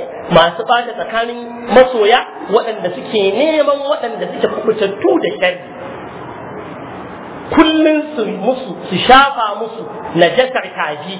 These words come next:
su burin suke. Ɗaya daga cikin tabi'ai da ake ce masa Shubayl ibn Auf, rahimahullahu, yana cewa duk wanda ya ji wani labari na ɓanna, sai ya yaɗa wannan labarin na ɓanna,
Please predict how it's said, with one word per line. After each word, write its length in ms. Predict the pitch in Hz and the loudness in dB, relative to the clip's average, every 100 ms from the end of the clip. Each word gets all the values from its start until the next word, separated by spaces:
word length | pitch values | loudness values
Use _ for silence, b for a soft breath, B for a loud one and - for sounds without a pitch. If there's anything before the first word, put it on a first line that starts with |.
| - - | -12 -6
su 160 | 220 | -2
burin 320 | 190 226 185 - | 0 2 2 0
suke. 280 | - - - - - - - - - - - - - - - - - - | -6 -8 -10 -10 -12 -12 -12 -12 -12 -12 -12 -12 -14 -14 -14 -14 -14 -12
Ɗaya 260 | - 226 269 | 6 8 8
daga 200 | 254 208 | 4 -2
cikin 280 | 202 262 262 | -2 -2 2
tabi'ai 480 | 247 214 185 190 240 | 4 2 0 -4 -2
da 100 | 208 | -2
ake 180 | 214 208 | -2 -2
ce 120 | 214 | 0
masa 240 | 208 208 | 0 -2
Shubayl 420 | 175 - 180 240 226 | -4 -4 0 0 0
ibn 240 | 254 233 | -6 -2
Auf, 360 | 202 226 233 214 | 0 2 2 0
rahimahullahu, 1000 | 240 175 - 165 254 240 214 214 233 233 | -4 -4 -2 -2 2 0 0 2 0 0
yana 280 | 214 220 202 | -4 -2 -4
cewa 300 | - 160 147 - - - - | -4 -6 -4 -6 -8 -10 -2
duk 220 | 269 285 | 2 6
wanda 300 | 302 294 247 | 6 4 0
ya 120 | 233 | -6
ji 120 | 220 | -4
wani 240 | 233 247 254 | 0 0 2
labari 680 | 233 202 190 226 226 208 190 | 0 0 0 -2 -4 -6 -2
na 100 | 220 | -2
ɓanna, 420 | 220 180 156 160 156 - - - | 0 -4 -2 -4 -4 -10 -12 -8
sai 180 | - 262 | 2 4
ya 180 | 269 269 | 6 6
yaɗa 280 | 311 370 269 | 4 2 2
wannan 340 | 262 247 247 | 2 2 0
labarin 480 | 233 202 220 220 190 | 0 0 0 -2 -2
na 80 | 202 | -4
ɓanna, 340 | - 170 156 | -2 -2 -2